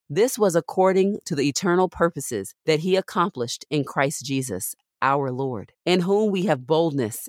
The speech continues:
and confident access to God by way of Christ's faithfulness. For this reason, I ask you not to lose heart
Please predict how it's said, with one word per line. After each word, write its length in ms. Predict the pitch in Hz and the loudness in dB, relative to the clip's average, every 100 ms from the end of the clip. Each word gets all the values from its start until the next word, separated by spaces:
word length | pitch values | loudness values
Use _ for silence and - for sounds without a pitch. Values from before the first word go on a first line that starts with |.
| _ | _
and 220 | 156 151 - | 0 0 -2
confident 520 | - 226 - 254 202 | 0 0 2 -2 0
access 640 | 160 165 - 123 98 - - _ | -2 -4 -4 -4 -4 -6 -10 _
to 120 | 175 | -2
God 440 | 135 156 139 120 127 | 0 2 2 2 2
by 140 | 135 | 0
way 260 | 139 151 160 | 2 2 0
of 140 | 135 | -4
Christ's 420 | - 160 135 - | -8 -4 -4 -2
faithfulness. 760 | 160 165 - 120 95 - - - _ | 0 0 -4 -8 -8 -10 -14 -18 _
For 160 | 190 | 2
this 280 | 180 208 - | 4 2 2
reason, 340 | 180 175 160 | 2 2 2
I 160 | 117 156 | 0 2
ask 380 | 147 160 170 - | 2 2 0 -2
you 100 | 143 | 0
not 280 | 143 147 - | 2 0 0
to 140 | 254 | -2
lose 300 | 180 147 143 | 0 0 -2
heart 420 | - 156 139 - | -2 0 0 -6